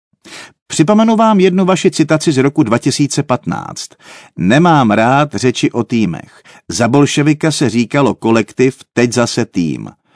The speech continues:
Jenomže špičková věda není žádná týmová práce. Na začátku potřebujete hlavně génia. Jak se takový talent dá včas poznat?“ Je samostatný, tvůrčí a jde si za svým.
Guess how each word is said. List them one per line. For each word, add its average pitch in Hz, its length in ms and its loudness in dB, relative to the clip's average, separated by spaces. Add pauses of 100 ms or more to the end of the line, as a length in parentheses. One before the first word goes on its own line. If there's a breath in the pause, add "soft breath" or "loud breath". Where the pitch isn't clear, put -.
(440 soft breath)
Jenomže 165 380 4
špičková 160 540 0
věda 147 280 2
není 143 420 2
žádná 147 520 2
týmová 139 560 2
práce. 120 640 -4 (520 loud breath)
Na 98 160 2
začátku 170 680 0
potřebujete 147 760 0
hlavně 110 440 -2
génia. 85 560 -2 (720 loud breath)
Jak 240 180 0
se 262 120 -2
takový 220 360 0
talent 127 420 0
dá 107 280 0
včas - 440 -4
poznat?“ 80 500 -8 (1200 loud breath)
Je 127 340 2
samostatný, 117 840 0
tvůrčí 156 840 2
a 117 100 -2
jde 113 280 0
si 135 200 0
za 123 140 -2
svým. 58 460 -8